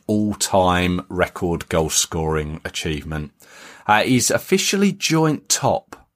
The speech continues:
with Wayne Rooney on fifty-three goals. And something I mentioned on Twitter, his next hat-trick, as and when,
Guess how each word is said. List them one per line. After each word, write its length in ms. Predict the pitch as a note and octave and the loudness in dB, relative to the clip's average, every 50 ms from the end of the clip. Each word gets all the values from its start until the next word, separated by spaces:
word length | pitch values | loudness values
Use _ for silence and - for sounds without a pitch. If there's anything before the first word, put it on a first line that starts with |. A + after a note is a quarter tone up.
| _ _ | _ _
with 240 | - G#2 F#2 - - | -6 -6 -6 -4 -2
Wayne 340 | - G#2+ G#2 G#2+ G#2+ G#2 G#2 | 0 2 2 2 2 2 2
Rooney 440 | G#2 G2+ F#2+ F2+ E2+ E2 D#2+ D#2 - | 2 2 2 2 2 0 -2 -4 -4
on 220 | - F2+ F2+ E2+ | -4 -4 -4 -6
fifty-three 840 | D#2+ - - - G2 - - - G2 - - - G2 F#2 F2+ F2 E2 | -8 -8 -10 -10 -10 -8 -8 -8 -10 -10 -8 -4 -2 0 0 0 -2
goals. 600 | - - F2 D#2+ D2+ D2 D2+ D2+ D2+ D2+ - - | -2 -2 -2 0 0 -2 -4 -6 -6 -4 -2 -2
And 160 | G2 F#2+ G2 | -2 -2 0
something 340 | - - G3 A3 A#3+ A3 F3+ | 2 2 2 2 2 2 2
I 60 | D#3+ | 4
mentioned 400 | C#3 C3+ B2 - - - - G#2+ | 4 4 2 0 -2 -6 -4 -2
on 120 | G#2+ G2+ F#2+ | -2 -2 -2
Twitter, 520 | - - A2 G2 - - - C3+ C#3+ - _ - - _ _ - - - - _ _ _ _ _ _ | -2 -2 -2 -2 -2 0 0 -2 -2 -4 _ -20 -20 _ _ -20 -20 -20 -20 _ _ _ _ _ _
his 300 | - - G#3 G3+ G3+ - | -2 2 2 2 2 2
next 320 | F3 F3+ F3+ - - - - | 0 -2 -2 -2 -2 -4 -2
hat-trick, 680 | - D3+ - - - - D#3 F3 - - - - - - _ _ _ _ _ _ | 0 0 0 -2 -2 0 0 0 0 -2 -8 -18 -20 -20 _ _ _ _ _ _
as 160 | F#2+ G2+ G3+ | -4 -2 -2
and 140 | D3 D3+ D3+ | -2 -2 0
when, 300 | C#3 B2+ B2+ D3 E3+ - | 0 0 0 0 -2 -6